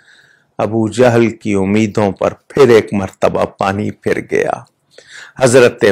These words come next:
فاروق اعظم مسلمان ہوئے۔ فرشتے آئے، جبریل امین نے آ کر عرض کی،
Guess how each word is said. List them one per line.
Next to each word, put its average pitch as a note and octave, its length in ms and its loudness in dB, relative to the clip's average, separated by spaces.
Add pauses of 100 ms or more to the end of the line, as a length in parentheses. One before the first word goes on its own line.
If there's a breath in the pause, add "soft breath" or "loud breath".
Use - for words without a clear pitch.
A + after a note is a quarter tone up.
فاروق G#2 480 -2 (120)
اعظم G#2+ 440 2
مسلمان G2 760 -2
ہوئے۔ F2+ 540 -6 (640 soft breath)
فرشتے B2+ 720 4
آئے، G#2+ 520 6
جبریل C3 640 4
امین F#3+ 420 6
نے D#3 140 6
آ B2 140 6
کر G#2 380 0
عرض G2 220 -2
کی، F#2+ 400 -6